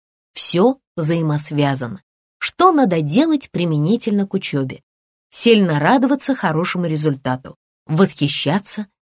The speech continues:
и хвалить. Нейтрально реагировать на плохой результат в виде двоек. Примерно так. Это неприятно. Придётся исправлять,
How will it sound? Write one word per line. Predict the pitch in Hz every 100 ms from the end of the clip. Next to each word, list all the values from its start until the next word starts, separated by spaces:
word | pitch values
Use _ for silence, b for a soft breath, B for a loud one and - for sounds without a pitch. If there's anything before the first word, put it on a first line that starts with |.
| -
и |
хвалить. | 160 - 143 135 123 - _ _ _
Нейтрально | - 254 262 247 254 262 254 254
реагировать | 226 190 160 180 170 160
на | 151
плохой | 143 143 147 143
результат | 139 131 131 151 220 - _ _
в | 147
виде | 151 170 156
двоек. | 143 131 131 76 - _ _ _ _
Примерно | - 311 311 247 175
так. | 139 131 - _ _ _
Это | 392 392
неприятно. | 359 - 269 196 190 196 196 _ _ _ _ _
Придётся | - 226 302 339 320
исправлять, | 269 - 190 156 143 135 -